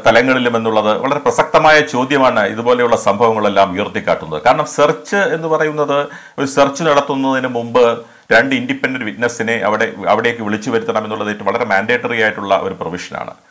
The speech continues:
അതുപോലെ തന്നെ വനിതാ ഉദ്യോഗസ്ഥ നിർബന്ധമായും വേണം എന്നുള്ളതും mandatory ആയിട്ടുള്ള പ്രൊവിഷനാണ്. ഇതൊന്നും അവിടെ, ഏ, കംപ്ലൈ ചെയ്യപ്പെട്ടിട്ടുണ്ടോ എന്നുള്ളതാണ് ഏറ്റവും പ്രധാനപ്പെട്ട വസ്തുത.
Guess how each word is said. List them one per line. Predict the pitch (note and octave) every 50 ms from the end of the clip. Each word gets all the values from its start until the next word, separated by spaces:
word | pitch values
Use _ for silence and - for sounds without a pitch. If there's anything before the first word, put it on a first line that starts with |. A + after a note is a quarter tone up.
| _ _ _ _ _ _ -
അതുപോലെ | C#3+ D#3+ F3+ F3 F3
തന്നെ | F3+ F3+
വനിതാ | D#3 C#3+ D3 D#3+ E3+ F3+ F#3
ഉദ്യോഗസ്ഥ | F3+ E3+ D3+ D3+ E3 E3 E3 D#3+ D#3 - E3
നിർബന്ധമായും | D3 C3+ A#2+ - C3+ D3 D3 D#3 D3+ D3 C#3+ C#3+ C#3 B2+
വേണം | A#2+ A#2+ A#2+ B2 B2+
എന്നുള്ളതും | B2 A#2+ A#2 A#2 A2+ A#2 A#2 A2 G2+
mandatory | G2 G#2 G#2+ A2+ A#2 A2+ G#2+ G#2+
ആയിട്ടുള്ള | G#2+ G#2 G2+ G2 F#2+
പ്രൊവിഷനാണ്. | F2 F2+ F2+ F2+ F2 - - C#2 D2 F#2
ഇതൊന്നും | A#2 C3 C3+ C#3 D3+ E3+ F3 D#3+ -
അവിടെ, | C3 C#3 C#3+ D3 D3 C#3+ - - - - _ _ _ -
ഏ, | B2 B2 B2 A#2+ -
കംപ്ലൈ | A#2+ A2+ B2 C#3+ D3+ D#3
ചെയ്യപ്പെട്ടിട്ടുണ്ടോ | D3+ D3 C#3+ C#3 - C3+ A#2 C3+ A#2+ B2+ B2+ B2 B2+ B2+ B2
എന്നുള്ളതാണ് | A#2+ A#2 A#2 A#2 A2+ A2+ A2+ A2+ G#2+
ഏറ്റവും | G#2 G#2 A2+ G#2+ G2
പ്രധാനപ്പെട്ട | G2 - G#2 G#2 G#2 G#2 F#2+ G2 F#2+ -
വസ്തുത. | E2+ - D#2 - - - D2 -